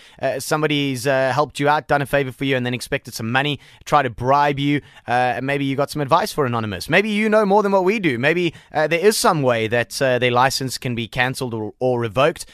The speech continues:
Uh, give us a call, oh eight nine double one double oh five oh five. Otherwise, on WhatsApp, oh eight two five five zero five one five one, and on Twitter as well,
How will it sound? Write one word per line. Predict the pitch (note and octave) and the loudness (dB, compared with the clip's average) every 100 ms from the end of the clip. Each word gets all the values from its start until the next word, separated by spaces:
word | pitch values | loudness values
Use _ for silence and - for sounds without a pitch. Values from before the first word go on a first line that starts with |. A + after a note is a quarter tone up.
| - - | -14 -8
Uh, | B2 | -4
give | D3+ | -4
us | C#3+ | -6
a | - | -2
call, | D3+ B2+ | -2 0
oh | C#3+ | 2
eight | C#3+ C3 | 0 0
nine | C3+ C3+ B2+ | -2 -2 -2
double | C3 C#3 C#3+ | -2 -2 -2
one | C3 A2+ | -2 -2
double | B2+ C3 A#2+ | -4 -4 -4
oh | B2 G#2+ | -4 -4
five | - B2+ A#2 A2+ G2+ | -4 0 0 0 -4
oh | A2 G#2+ | -4 -4
five. | - D3 D3+ - - - | 0 0 0 -4 -16 -4
Otherwise, | C#3+ C#3+ C#3 C3+ B2 | 0 4 4 4 0
on | - C3 A#2+ | -2 -2 -2
WhatsApp, | A2+ C#3 - F3 - - | -2 -2 0 -2 -2 0
oh | D3+ | 2
eight | C#3+ C3 | 0 -4
two | - F3 G3 G#3 | -4 -4 -4 -8
five | _ C#3+ C3+ | _ 0 0
five | - C#3 B2+ | 2 0 0
zero | G#2+ D3+ D#3+ D3+ | -2 -2 0 0
five | C#3+ B2+ | 0 0
one | B2 A#2 | -2 -2
five | C3+ A#2+ | -2 0
one, | C3+ C#3 - - - | 0 -2 -8 -12 -4
and | C3 C3+ C3+ C3+ - | -2 0 -2 -2 -2
on | C3+ C3 | -2 -4
Twitter | - E3+ - A#2 | -4 -4 -2 -2
as | A#2 A2 | -4 -2
well, | B2+ B2+ | -2 -2